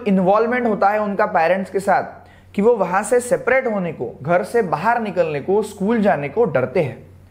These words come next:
बहुत सारे बच्चों में anxiety होती है, उनको लगता है कि यदि मैं school चले गया तो मेरे parents को कुछ ना कुछ हो जाएगा। बहुत सारे बच्चों में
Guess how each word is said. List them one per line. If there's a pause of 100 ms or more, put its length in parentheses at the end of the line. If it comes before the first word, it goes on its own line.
(520)
बहुत
सारे
बच्चों
में
anxiety
होती
है, (540)
उनको
लगता
है
कि
यदि
मैं
school
चले
गया (420)
तो
मेरे
parents
को
कुछ
ना
कुछ
हो
जाएगा। (260)
बहुत
सारे
बच्चों
में